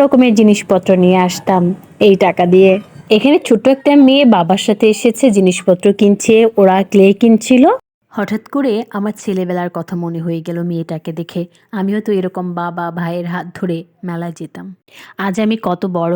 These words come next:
হয়ে গেছি, এখন আমার ছেলে আমার হাত ধরে এসব বিভিন্ন রকম জায়গায় মেলা, বিভিন্ন রকম জায়গায় যায়।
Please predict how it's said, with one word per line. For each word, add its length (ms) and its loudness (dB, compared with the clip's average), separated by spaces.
হয়ে 240 -4
গেছি, 320 -8
এখন 180 -10
আমার 180 -8
ছেলে 320 -4
আমার 260 -4
হাত 140 -4
ধরে 220 -2
এসব 200 -6
বিভিন্ন 360 -6
রকম 180 -8
জায়গায় 420 -6
মেলা, 260 -6
বিভিন্ন 300 -2
রকম 160 -4
জায়গায় 380 -6
যায়। 180 -8